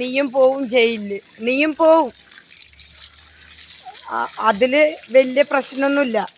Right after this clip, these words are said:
ഈ ഡയറക്ടർ കൂടെ നീയും ജയിലിൽ പോവും. ഈ ഡയറക്ടർ കൂടെ രായനും ജയിലിൽ പോവും. അന്നേരം നിന്നെ ഈ സംരക്ഷിച്ച ആളെല്ലാം നിൻ്റെ കൂടെ ഉണ്ടാവണം.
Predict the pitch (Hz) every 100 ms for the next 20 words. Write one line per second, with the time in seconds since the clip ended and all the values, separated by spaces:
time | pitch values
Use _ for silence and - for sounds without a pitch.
0 | - 226 254 302 - 220 247 262 269 -
1 | 269 269 269 269 262 262 277 269 240 226
2 | 208 196 180 - - _ _ - - _
3 | _ - - - - 226 294 285 269 269
4 | - 269 262 247 233 247 233 240 240 240
5 | 240 262 262 277 - _ - 214 254 262
6 | 262 214 214 180 - - - - - _
7 | _ - - - 233 247 254 262 302 277
8 | 269 277 294 - 294 247 269 - 269 320
9 | 277 277 285 285 277 262 285 294 277 233
10 | 247 254 320 262 208